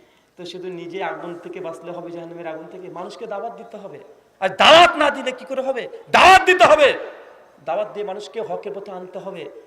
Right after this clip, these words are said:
মানুষকে নামাজি বানাতে হবে।" তখন হুজুর কি করতে হবে? ওই যেমন চিল্লায় যেতে হবে। আছে না নাই? আছে না ভাইজান? আচ্ছা, ঠিক আছে, কোনো সমস্যা নেই, হুজুর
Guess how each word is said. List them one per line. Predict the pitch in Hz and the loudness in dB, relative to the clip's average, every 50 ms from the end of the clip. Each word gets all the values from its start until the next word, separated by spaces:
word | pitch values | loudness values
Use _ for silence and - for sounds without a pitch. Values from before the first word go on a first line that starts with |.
| _ - | _ -14
মানুষকে | 165 170 - 196 | -14 -12 -10 -12
নামাজি | 175 170 160 160 185 180 170 190 | -12 -10 -10 -10 -10 -10 -12 -12
বানাতে | 185 190 180 180 - 190 | -14 -12 -12 -12 -12 -14
হবে।" | 170 175 165 160 143 - - - - _ _ | -14 -12 -12 -14 -14 -16 -16 -20 -20 _ _
তখন | - 190 190 202 185 | -12 -12 -10 -10 -12
হুজুর | 180 185 196 185 | -14 -14 -16 -18
কি | 185 196 190 | -18 -18 -18
করতে | 180 185 185 185 - 190 | -14 -14 -14 -14 -14 -14
হবে? | 185 185 190 196 196 - - - - | -14 -14 -14 -14 -16 -18 -20 -20 -18
ওই | 175 | -16
যেমন | 175 196 196 196 | -14 -14 -14 -14
চিল্লায় | - 214 214 208 208 214 208 208 214 214 202 202 180 | -14 -16 -16 -16 -16 -14 -12 -10 -8 -8 -8 -8 -10
যেতে | 170 170 170 156 | -12 -16 -16 -18
হবে। | 139 127 - - - _ _ _ _ _ _ _ _ _ _ _ _ _ _ _ 214 _ 208 208 _ _ _ _ 233 226 _ _ _ _ _ _ _ _ _ _ _ - | -18 -18 -20 -20 -20 _ _ _ _ _ _ _ _ _ _ _ _ _ _ _ _ _ _ _ _ _ _ _ _ -20 _ _ _ _ _ _ _ _ _ _ _ -18
আছে | 170 175 196 190 | -16 -16 -14 -14
না | 185 180 | -12 -12
নাই? | 170 147 127 - - - _ _ _ _ _ _ _ _ _ _ _ _ _ _ _ _ _ _ | -14 -14 -16 -18 -20 -20 _ _ _ _ _ _ _ _ _ _ _ _ _ _ _ _ _ _
আছে | 156 147 190 185 | -20 -16 -14 -14
না | 185 | -12
ভাইজান? | 175 185 190 185 190 196 190 190 196 190 170 156 147 _ _ _ - | -12 -12 -12 -12 -12 -14 -16 -18 -20 -20 -20 -20 _ _ _ _ -10
আচ্ছা, | - 254 277 269 | -8 -8 -8 -8
ঠিক | - 269 269 277 | -8 -8 -8 -8
আছে, | 262 262 269 | -8 -8 -8
কোনো | 269 262 254 | -10 -10 -10
সমস্যা | 254 - 247 247 247 247 247 240 | -12 -12 -12 -12 -14 -14 -14 -12
নেই, | 240 | -12
হুজুর | 208 226 226 247 233 - | -12 -12 -12 -14 -16 -16